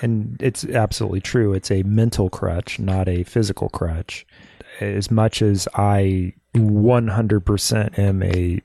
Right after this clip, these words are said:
marijuana advocate, I don't smoke it myself because it makes me paranoid and it freaks me out.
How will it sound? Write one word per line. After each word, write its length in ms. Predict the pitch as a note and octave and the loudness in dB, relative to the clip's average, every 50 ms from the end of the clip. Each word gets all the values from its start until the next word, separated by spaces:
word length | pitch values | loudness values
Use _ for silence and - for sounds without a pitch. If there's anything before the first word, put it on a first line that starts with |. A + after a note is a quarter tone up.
| - | 0
marijuana 540 | A2+ A2 G#2+ G#2 G2+ G2 F#2+ F#2+ F#2 F2+ - | 2 4 4 4 4 4 4 2 2 0 0
advocate, 680 | E2 F2+ F#2+ G#2+ A2 G#2+ - - - F#2+ F2+ E2+ - - - - - - - _ _ - | 0 0 0 0 0 -2 -6 -4 -2 -2 -2 -2 -6 -12 -20 -20 -20 -20 -20 _ _ -8
I 120 | - F#2 G#2+ | -2 0 2
don't 200 | B2+ C#3+ C3+ A2 | 2 2 0 0
smoke 320 | - - A2+ A2 G#2 - | 0 2 2 2 2 2
it 60 | A2+ | 0
myself 440 | F#2+ F#2 F2+ - - - F2+ F2+ - | 0 0 -2 -2 0 0 0 0 0
because 340 | - G#2+ G2 - G#2+ G2+ F#2 | 0 0 0 2 2 2 2
it 120 | G2+ G2+ | 2 2
makes 260 | G2 G2 G2 - - - | 2 0 0 0 0 -2
me 100 | G2 F#2 | -2 -2
paranoid 680 | - - A2 G#2+ G2+ F#2+ F#2 F2+ F2+ F2 E2 E2+ - - | 0 0 0 2 2 2 2 2 2 2 0 0 -2 -2
and 120 | G2 F#2 | -2 -2
it 80 | F#2 - | -2 -4
freaks 340 | - - G#2 G2+ - - | 0 0 0 0 0 -2
me 140 | - F#2+ F2+ | -2 -2 -2
out. 300 | E2 E2 E2 F2 A2 - | -2 -2 -4 -4 -4 -6